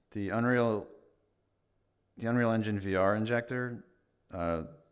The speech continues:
you know, there's recently an update where it has room scale support. So almost every Unreal Engine game now has built-in room scale support. And have you tried that?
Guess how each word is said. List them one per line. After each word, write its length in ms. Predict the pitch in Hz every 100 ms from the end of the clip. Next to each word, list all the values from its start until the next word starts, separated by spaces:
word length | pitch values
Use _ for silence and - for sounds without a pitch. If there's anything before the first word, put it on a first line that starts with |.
| _
you 80 | 104
know, 80 | 90
there's 200 | 87 92
recently 400 | 98 101 104 95
an 80 | 90
update 480 | 92 - 98 90 85 - _ _ _ -
where 180 | 85
it 80 | 87
has 260 | - 98 87
room 200 | 117 151
scale 240 | - 95
support. 360 | 82 - 82 80
So 260 | - 92 90 - _ _ - _ _
almost 400 | 113 131 147 - -
every 500 | 123 123 131 127 120
Unreal 380 | 117 113 113 104
Engine 300 | 110 101 95
game 480 | 104 104 95 90 -
now 300 | 101 95 98
has 200 | 98 85
built-in 680 | 95 95 - 95 90 87 82
room 280 | 98 107
scale 520 | 104 - 82 73 71 73
support. 640 | - - - 82 78 71 - _ _
And 460 | 101 87 85 80 78 -
have 180 | 98
you 120 | 101 123
tried 400 | - 98 113 131
that? 340 | 180 190 -